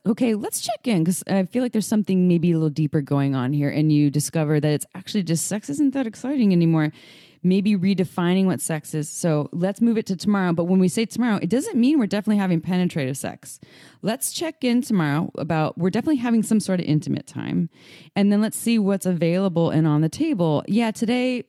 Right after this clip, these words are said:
I do want intimate time. I'm not really feeling connected for penetration. Uh, my genitals are, are maybe, let's, like, start to explore some softcore hand stuff,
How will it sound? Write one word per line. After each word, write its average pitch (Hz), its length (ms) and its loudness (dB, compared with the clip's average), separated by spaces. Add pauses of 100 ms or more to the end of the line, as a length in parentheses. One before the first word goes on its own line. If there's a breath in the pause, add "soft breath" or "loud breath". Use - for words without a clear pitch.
I 226 240 0
do 220 260 0
want 381 200 -4
intimate 190 300 -2
time. 175 380 2 (560 loud breath)
I'm 214 220 2
not 311 180 0
really 240 220 2
feeling 208 340 2
connected 190 400 -2
for 175 240 0
penetration. 165 960 0
Uh, 156 220 0
my 160 160 2
genitals 220 460 0
are, 185 200 4
are 160 160 2
maybe, 185 560 2
let's, - 340 -4
like, 302 140 -10
start 233 300 -8
to 220 80 -6
explore 208 360 -4
some 196 140 -4
softcore 180 400 -4
hand 254 300 2
stuff, 233 360 -2